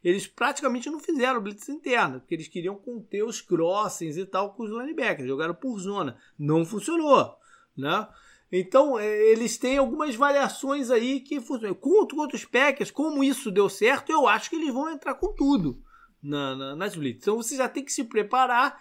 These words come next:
e já usar no começo esse outro tipo de jogada pra, pra colocar uma dúvida, né? Pra eles refletirem como é que vão fazer. Uma outra coisa que eles têm que observar é essa questão que eu falei da lesão do cornerback do Carlton Davis.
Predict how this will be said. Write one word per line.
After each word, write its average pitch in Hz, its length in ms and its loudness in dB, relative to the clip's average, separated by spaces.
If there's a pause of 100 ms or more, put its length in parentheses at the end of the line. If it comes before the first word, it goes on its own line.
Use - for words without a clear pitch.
(200)
e 294 140 0
já 262 180 0
usar 247 380 2
no 277 140 -4
começo 247 520 2
esse 277 200 -8
outro 240 280 -2
tipo 240 300 -8
de 233 80 -14
jogada 220 680 -2 (460)
pra, 156 880 -4
pra 190 140 -4
colocar 226 440 -2
uma 311 60 -2
dúvida, 214 560 2
né? 196 140 0
Pra 214 160 -4
eles 160 160 -6
refletirem 208 680 -2
como 240 180 -10
é 240 60 -12
que 226 120 -14
vão 240 200 -8
fazer. 160 420 -6 (500)
Uma 302 180 4
outra 247 280 8
coisa 214 240 4
que 202 60 -4
eles 185 120 0
têm 196 120 -6
que 175 80 -4
observar 160 500 0
é - 20 2
essa 240 200 -2
questão 247 500 -4
que 240 100 -6
eu 240 40 -6
falei 226 340 0
da 233 80 -4
lesão 220 500 -2
do 220 260 -8
cornerback 214 760 -2
do 202 120 -10
Carlton 196 420 -4
Davis. - 960 -2